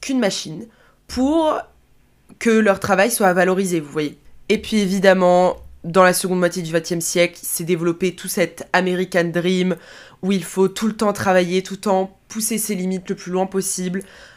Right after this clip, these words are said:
euh, que sans ça on n'y arrive pas, qu'il faut travailler d'arrache-pied, ne pas dormir, et cetera pour réussir.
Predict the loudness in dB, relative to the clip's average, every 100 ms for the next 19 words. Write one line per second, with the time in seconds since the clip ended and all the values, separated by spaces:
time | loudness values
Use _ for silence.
0 | -16 -4 0 0 -2 -2 -2 -2 2 4
1 | 4 4 2 2 -2 -4 0 2 4 0
2 | -2 -4 -2 -2 -4 -4 -6 0 2 2
3 | 4 4 2 -2 -4 -2 -2 0 0 2
4 | 2 2 0 0 0 -2 -6 0 6 4
5 | 4 -4 -4 -4 -6 -2 -2 -2 0 0
6 | -2